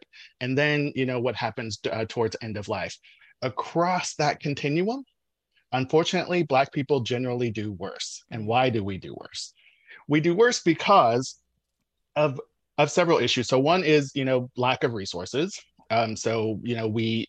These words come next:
we may encounter financial hardship. We may have financial hardship before we get screened or before we enter the healthcare delivery system.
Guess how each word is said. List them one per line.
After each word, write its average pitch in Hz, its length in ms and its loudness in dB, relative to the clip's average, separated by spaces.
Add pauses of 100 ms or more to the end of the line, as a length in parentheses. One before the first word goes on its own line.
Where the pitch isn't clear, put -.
we 110 460 -4
may 123 300 0
encounter 113 460 -4
financial 101 340 -6
hardship. 151 400 2
We 127 60 -2
may 120 100 -6
have 110 180 -2
financial 113 340 -4
hardship 123 400 0
before 156 640 4 (280)
we 131 140 0
get 147 180 2
screened 147 420 -2
or 123 60 2
before 135 400 2
we 147 140 0
enter 139 200 -4
the 131 120 -4
healthcare 131 340 -4
delivery 123 340 -2
system. 123 520 -4